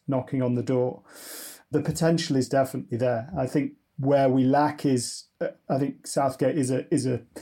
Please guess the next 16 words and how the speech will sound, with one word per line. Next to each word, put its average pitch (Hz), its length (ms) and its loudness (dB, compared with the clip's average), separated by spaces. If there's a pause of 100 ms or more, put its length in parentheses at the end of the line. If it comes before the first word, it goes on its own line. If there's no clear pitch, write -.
(500)
decent 151 480 2
bloke, 147 360 4
and 143 80 2
I 135 60 2
think 135 240 0
he's 135 140 0
a 127 60 0
decent 147 460 2
coach, 139 440 2
but 127 220 -2
he, 147 220 2
I 139 60 0
don't 143 240 0
think 131 160 -2
he's 127 220 0
a 127 220 -2